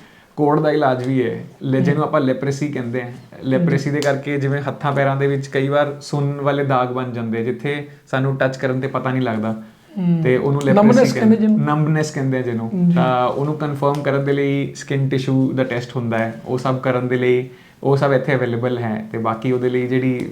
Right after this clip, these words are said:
Speaker 1: ਇੱਕ ਸਾਲ ਦੀ ਦਵਾਈ ਹੁੰਦੀ ਹੈ, ਉਹ ਵੀ
Speaker 2: ਜੀ।
Speaker 1: ਲੈ ਸਕਦੇ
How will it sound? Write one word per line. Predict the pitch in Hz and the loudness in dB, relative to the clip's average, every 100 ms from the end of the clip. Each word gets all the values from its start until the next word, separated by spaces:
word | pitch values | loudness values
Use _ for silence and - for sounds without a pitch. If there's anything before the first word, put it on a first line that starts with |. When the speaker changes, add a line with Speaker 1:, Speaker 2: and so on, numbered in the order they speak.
| - | -8
Speaker 1:
ਇੱਕ | 135 | -8
ਸਾਲ | - 123 120 | -2 0 0
ਦੀ | 127 | 2
ਦਵਾਈ | 123 117 | 2 2
ਹੁੰਦੀ | 127 113 123 | 0 -2 -2
ਹੈ, | 160 - | -4 -8
ਉਹ | 110 117 | -4 0
ਵੀ | 165 | 2
Speaker 2:
ਜੀ। | 139 - | 0 -2
Speaker 1:
ਲੈ | 113 104 | -4 -6
ਸਕਦੇ | 110 | -8